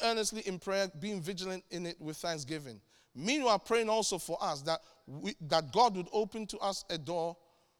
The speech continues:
open to us a door for the word to speak the mystery of Christ, for which I am also in chains, that I may make it manifest as I ought to speak."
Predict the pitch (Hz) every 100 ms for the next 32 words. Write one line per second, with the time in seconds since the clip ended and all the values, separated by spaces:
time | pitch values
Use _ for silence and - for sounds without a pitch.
0 | _ _ _ _ - 202 226 202 185 170
1 | 143 185 180 175 156 147 180 185 175 160
2 | - - 214 170 175 165 175 147 160 151
3 | 151 196 214 - - _ _ - 160 160
4 | 180 185 185 156 151 165 139 120 147 156
5 | 160 156 151 196 196 170 156 175 165 170
6 | 160 147 139 151 - 131 -